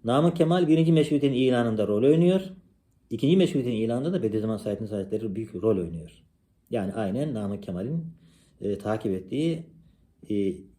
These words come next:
muktesit meslek dediği hürriyetçi mesleği takip ediyor. Yani Bediüzzaman Hazretleri'nin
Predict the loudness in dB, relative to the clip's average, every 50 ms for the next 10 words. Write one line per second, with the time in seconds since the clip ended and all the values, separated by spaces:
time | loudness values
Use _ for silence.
0 | _ _ _ _ -8 -8 -6 -6 -8 -8 -8 -6 -4 -4 -4 -4 -4 -6 -4 -4
1 | -6 -4 -2 -2 -2 -2 -4 -4 -4 -2 -2 -2 -2 -2 -4 -6 -6 -4 -4 -4
2 | -4 -4 -6 -8 -10 -14 -20 -20 _ _ _ _ _ _ _ _ _ _ -16 -14
3 | -14 -14 -14 -14 -16 -14 -14 -16 -18 -20 -20 _ _ _ _ _ _ _ _ _
4 | _ _ _ -6 -6 -4 -2 -2 -2 0 0 -2 -2 -2 -2 -4 -4 -4 -4 -4
5 | -4 -4 -2 -4 -4 -6